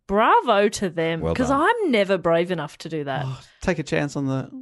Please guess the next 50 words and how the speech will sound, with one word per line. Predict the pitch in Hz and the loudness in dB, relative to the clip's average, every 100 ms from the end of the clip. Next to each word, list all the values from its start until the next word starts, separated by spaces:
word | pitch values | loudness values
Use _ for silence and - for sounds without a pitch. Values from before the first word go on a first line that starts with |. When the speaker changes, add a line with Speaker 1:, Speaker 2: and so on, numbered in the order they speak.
| - | -18
Speaker 3:
thing | - - 165 160 | -20 -6 -4 -2
you | 143 135 | -4 -8
Speaker 1:
I'm | - | -6
like, | 226 233 | -6 -6
Speaker 3:
know | 277 302 | 2 4
Speaker 1:
"No, | 294 285 | 6 4
Speaker 3:
nothing | - | 2
about. | 135 359 | 2 4
Speaker 1:
I'll | 415 | 6
order | 330 311 240 | 4 4 4
the | 196 | 0
same | 214 - 247 214 | -2 0 0 0
thing | 208 208 175 | -2 -2 0
I | 170 | 2
always | 185 175 165 - | 2 2 0 0
do. | 202 175 147 | 0 0 0
Thank | - - - 247 208 - | -8 -6 0 0 0 -4
you." | 156 131 - | -6 -4 2
Speaker 3:
Yeah, | 254 | 4
gnocchi | 240 311 269 226 | 4 2 0 -4
carbonara, | 208 202 180 170 147 | -2 0 0 0 0
thank | - 151 | -4 -6
you | |
very | 147 143 | -4 -2
much. | 170 - - - - - - - - - - - _ _ - - 349 330 254 - - | -4 -4 -8 -8 -12 -14 -16 -18 -18 -18 -18 -20 _ _ -20 -16 -14 -14 -16 -12 -6
Speaker 1:
<laughs> | 226 170 _ _ _ | -6 -8 _ _ _
Unsolved | 226 226 220 202 190 185 175 | -4 -4 0 2 2 0 -6
mystery | 165 - 165 | -6 -4 -4
is | 160 | -2
what | 165 | -4
you | 160 170 | -2 0
were | 165 151 | 0 -2
alluding | 170 175 170 170 | -2 0 0 2
to, | |
Speaker 2:
Great. | 113 90 165 | 4 2 0
Speaker 1:
Matt. | 196 339 - | -2 -2 -4
Speaker 2:
Is | 139 | 0
that | 190 208 | 4 6
all | 196 143 | 6 6
it | |
was? | 120 123 95 | 6 4 4
No | 147 | 2
wonder | 151 135 135 | 4 4 6
Speaker 1:
Yeah. | |
Speaker 2:
that | 113 90 | 4 4
was | 90 | 0
so | 101 85 | -2 -2
popular. | 92 82 82 73 76 | -2 -2 -2 -2 -2
Speaker 1:
And | 226 233 | -2 -2
again, | 214 254 214 190 320 | 2 2 2 0 -4